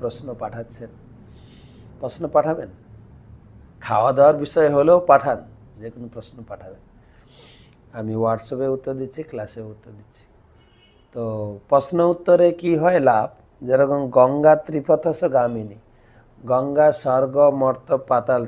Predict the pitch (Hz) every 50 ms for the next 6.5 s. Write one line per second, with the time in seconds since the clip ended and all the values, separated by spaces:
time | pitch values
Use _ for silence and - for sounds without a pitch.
0 | - - - 131 131 131 127 127 123 117 127 123 - - 120 107 131 120 117 120
1 | - - - 123 110 - 92 90 87 90 117 - - - - - _ - _ _
2 | _ _ _ _ _ _ - - - - 113 117 - - - 165 156 156 151 151
3 | - 165 135 - - - 151 135 131 127 127 120 117 110 104 110 110 107 101 95
4 | 95 - _ _ - _ _ _ _ - 71 67 - - _ _ _ _ _ -
5 | _ - - 123 120 117 - 123 120 127 127 135 135 131 - 165 151 - - -
6 | 135 117 - - 139 123 113 113 113